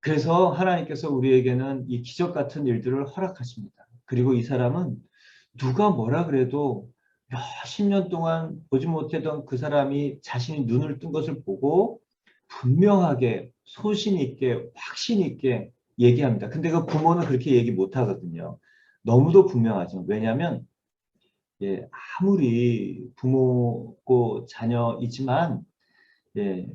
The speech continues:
신앙은 일 대 일이고 고통도 일 대 일이에요. 부모가 내 고통을 대신해 주는 것, 그렇게 할 수만 있다면 우리가 그렇게 하고 싶을 때가 얼마나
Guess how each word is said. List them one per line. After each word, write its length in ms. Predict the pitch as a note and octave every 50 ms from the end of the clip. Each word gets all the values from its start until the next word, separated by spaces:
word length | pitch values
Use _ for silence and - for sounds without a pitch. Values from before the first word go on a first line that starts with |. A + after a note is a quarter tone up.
| - -
신앙은 680 | - - - - F#3 F3+ F3 E3+ D#3+ D#3+ E3 D#3 B2
일 220 | A2+ A#2+ C3+ C3
대 160 | - - D3+
일이고 960 | C3+ A#2 G#2 G2 F#2 F2+ F2 - F#2+ G2 F2+ - _ F#2 F2+ F2 - - - _ _ _ _ _
고통도 640 | _ - C3+ C3+ C3 - G3 G3+ G3 F#3+ F#3 G3+ G3
일 200 | E3 E3 D3+ C3
대 100 | - B2
일이에요. 380 | G2+ F2+ F2 F2 E2+ - - - - - - _ _ _ _ _ _ _ _ _ _ _ _ _
부모가 420 | _ B2 B2 C#3+ D#3+ E3 F3 E3+ C3+
내 140 | D3 D#3
고통을 560 | - - C3 B2 - - D#3+ E3 E3+ E3+ D#3+ -
대신해 420 | - A#2+ A#2 - F#3+ G3 G3+ F#3
주는 320 | F3+ D#3+ E3 E3 D#3+ D#3
것, 300 | C#3+ D#3+ F3 F#3 F3+ - _ _ _ _ _
그렇게 360 | - C#3+ E3 F#3 F#3 - G3
할 140 | G3+ A#3 A#3
수만 240 | A#3 B3 A#3+ A3+ F#3
있다면 420 | - - E3+ F3 F3 F3 F3 E3
우리가 280 | C#3 B2+ C3 C#3+ D#3 D#3
그렇게 480 | D#3 C3 B2+ B2+ - E3+ E3 D#3 - - _ _ _ _
하고 200 | - A3 G3+ G3
싶을 280 | F3+ - - G3 F#3+ -
때가 180 | E3+ D#3 C3+ -
얼마나 540 | - G2+ A#2 C3 C#3+ D3 D3 C#3+ A#2+ -